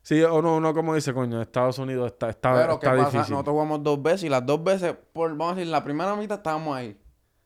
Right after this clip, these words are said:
Speaker 2: ¿Me entiendes? Que uno se, uno, cuando uno compite, eso le da como que más
Speaker 1: Ajá. Como
Speaker 2: como
Speaker 1: que, "Coño, me faltan dos quarters más".
Speaker 2: Exacto. Y no es que yo quiera seguir metiendo punto, punto, punto, pero cuando uno se ve así... Es como tú dices, "Diablo, pues en
Speaker 1: Bueno,
Speaker 2: verdad
Speaker 1: es
Speaker 2: tenemos,
Speaker 1: posible,
Speaker 2: nos
Speaker 1: es
Speaker 2: vemos
Speaker 1: posible.
Speaker 2: bien".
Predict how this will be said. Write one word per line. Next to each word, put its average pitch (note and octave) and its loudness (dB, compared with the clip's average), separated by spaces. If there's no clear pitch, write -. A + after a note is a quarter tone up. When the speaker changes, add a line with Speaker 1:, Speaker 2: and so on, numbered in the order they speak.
Speaker 2:
¿Me A2 -12
entiendes? E3 -6
Que C#3+ -6
uno D3+ -4
se, E3 -8
uno, D3+ -6
cuando C#3+ -4
uno G3+ -4
compite, G3+ -6
eso D3+ -8
le D3+ -4
da D3+ -4
como C#3+ -8
que A#2 -10
más C3+ -2
Speaker 1:
Ajá. A#2 -6
Como C3 0
Speaker 2:
como B2+ 4
Speaker 1:
que, A#2 2
"Coño, E3 4
me D3+ 4
faltan D3+ 2
dos E3 6
quarters E3+ 2
más". D3 0
Speaker 2:
Exacto. A#2+ -8
Y D#3+ -6
no E3 -6
es F3 -10
que G3 -8
yo F#3 -6
quiera F3+ -6
seguir E3+ -8
metiendo E3 -8
punto, E3 -8
punto, E3 -6
punto, F3 -6
pero C3+ -4
cuando C#3 -2
uno F#3+ -4
se A3+ -4
ve A3 2
así... G3+ -4
Es - -20
como D3+ -6
tú B2 -8
dices, A2 -12
"Diablo, G#2 -10
pues D3 -6
en B2 -4
Speaker 1:
Bueno, B2+ -4
Speaker 2:
verdad B2+ -2
Speaker 1:
es D3 -8
Speaker 2:
tenemos, D3 -2
Speaker 1:
posible, D3+ 2
Speaker 2:
nos D3+ 0
Speaker 1:
es C#3 -10
Speaker 2:
vemos C#3 2
Speaker 1:
posible. D#3 0
Speaker 2:
bien". G#2 -6